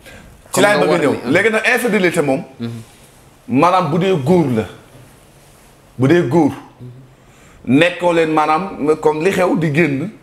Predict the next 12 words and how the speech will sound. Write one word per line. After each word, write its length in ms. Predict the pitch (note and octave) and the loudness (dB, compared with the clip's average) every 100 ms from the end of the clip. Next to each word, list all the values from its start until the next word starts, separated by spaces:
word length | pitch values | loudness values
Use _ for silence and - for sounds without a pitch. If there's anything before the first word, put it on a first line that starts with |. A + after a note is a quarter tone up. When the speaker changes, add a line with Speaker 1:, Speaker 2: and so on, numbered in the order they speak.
| - | -16
Speaker 2:
Mhm. 100 | C3 B2+ B2+ - - - _ - - - | -14 -14 -16 -20 -20 -20 _ -20 -20 -4
Speaker 1:
Mais 220 | A#2 D#3 D#3 | 0 2 0
daf 140 | D3+ | -2
la 120 | E3 | -2
takk. 240 | D3 C3 - - - _ _ _ _ _ _ _ _ _ _ | -4 -8 -12 -20 -20 _ _ _ _ _ _ _ _ _ _
Ci 100 | D3 | -6
farata 340 | D#3+ F3+ E3+ D#3+ | -2 -2 0 0
Yàlla 240 | C#3+ C#3 | 0 -2
ak 60 | - | -4
sunnay 280 | D#3+ C#3+ C3 | -4 -2 -2
Muhammad. 380 | B2 B2 G#2 - | -2 -2 -4 -6
Speaker 2:
Mhm, 60 | - | -12